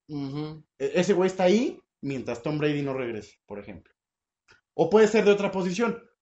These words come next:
Speaker 2: Puedes decir, "Bueno, yo sé que Tom Brady va a regresar, entonces voy a irme a la, a los primeros cuatro partidos con un solo quarterback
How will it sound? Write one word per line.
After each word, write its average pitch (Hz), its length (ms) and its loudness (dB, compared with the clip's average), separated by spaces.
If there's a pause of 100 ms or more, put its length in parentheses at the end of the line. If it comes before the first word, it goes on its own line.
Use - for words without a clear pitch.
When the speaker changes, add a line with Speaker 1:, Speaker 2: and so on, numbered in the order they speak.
(180)
Speaker 2:
Puedes 180 220 4
decir, 180 220 2
"Bueno, 226 220 4
yo 208 120 4
sé 214 160 -4
que 202 100 -2
Tom 202 160 -2
Brady 190 200 -2
va 190 80 0
a 185 60 0
regresar, 185 540 -2
entonces 156 640 -6 (340)
voy 165 200 4
a 165 60 6
irme 170 260 2
a 151 40 2
la, 123 240 -2
a 131 180 -2
los 123 160 -6
primeros 160 300 -6
cuatro 151 300 -8
partidos 147 400 -6
con 127 160 -8
un 135 120 -6
solo 135 280 -4
quarterback 135 480 -2